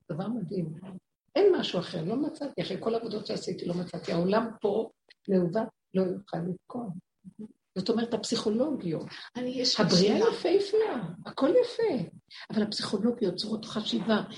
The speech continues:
Speaker 1: והתרחשויות, הפרשנויות, המשמעויות, כל הדברים האלה, זה
Speaker 2: אז יש לי שאלה, אם את, אני לא יודעת אם את יכולה לעזור. אז, אמ, יש לי קליינטית אחת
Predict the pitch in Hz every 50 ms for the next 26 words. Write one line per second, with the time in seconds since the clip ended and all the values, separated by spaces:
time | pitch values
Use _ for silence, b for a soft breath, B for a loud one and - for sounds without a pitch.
0 | B B - 208 - 226 - - - - 233 220 - - 240 214 190 190 185 -
1 | - 233 - - 226 226 233 233 233 220 208 226 220 - - 220 220 214 208 180
2 | 170 170 208 190 180 B B B B B B B B - 277 269 294 285 262 226
3 | 214 208 226 247 247 214 180 175 170 160 170 170 185 185 185 214 220 - _ _
4 | _ _ _ - - 202 196 - _ _ _ _ - - 220 220 - - 240 226
5 | - - - - 170 170 160 156 156 160 165 - _ _ _ _ _ _ _ -
6 | 190 185 180 170 170 175 - - - 175 175 180 190 190 208 208 208 196 - 170
7 | 165 160 151 - - _ _ _ _ _ - 170 170 175 170 170 - - 170 160
8 | - - _ - 175 175 170 175 - - - 170 156 151 156 135 - - - _
9 | _ - 202 208 - - 302 285 - - - - 185 170 170 175 185 208 - -
10 | - 185 165 - - - - - - - - - - - -